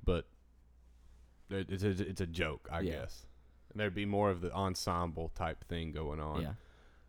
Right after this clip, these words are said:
Speaker 2: Which
Speaker 1: Maybe that's what they're doing with Venom.
Speaker 2: fucking Colossus. Fighting dirty,
Speaker 1: Fighting
Speaker 2: man.
Speaker 1: dirty.
Speaker 2: This is how we do it in Russia.
Speaker 1: Stabs him in the eye, kicks him in the balls.
Speaker 2: Yeah.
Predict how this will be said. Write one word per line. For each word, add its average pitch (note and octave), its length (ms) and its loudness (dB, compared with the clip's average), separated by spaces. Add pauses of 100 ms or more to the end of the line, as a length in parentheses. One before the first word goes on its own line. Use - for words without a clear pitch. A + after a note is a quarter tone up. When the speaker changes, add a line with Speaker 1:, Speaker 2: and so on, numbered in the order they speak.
(120)
Speaker 2:
Which - 480 10
Speaker 1:
Maybe G2+ 260 4
that's F#3+ 180 2
what A#2 100 4
they're F2+ 100 2
doing F#2 200 6
with E2 120 2
Venom. C3 220 4
Speaker 2:
fucking E3 340 6
Colossus. G2+ 760 4 (520)
Fighting A#2 320 8
dirty, A2 320 8
Speaker 1:
Fighting A2 300 10
Speaker 2:
man. B2 80 6
Speaker 1:
dirty. A2 380 10
Speaker 2:
This A2 200 2
is G2 140 -4
how G2+ 140 6
we G2+ 80 4
do G2 240 0
it F#2 120 0
in F#2 80 0
Russia. F#2 180 0
Speaker 1:
Stabs A#2+ 280 10
him C3 80 6
in C3 60 8
the B2 80 8
eye, B2 420 8 (140)
kicks - 260 4
him C3 60 6
in A#2+ 80 8
the A2 40 6
balls. A2 400 8
Speaker 2:
Yeah. C3+ 140 2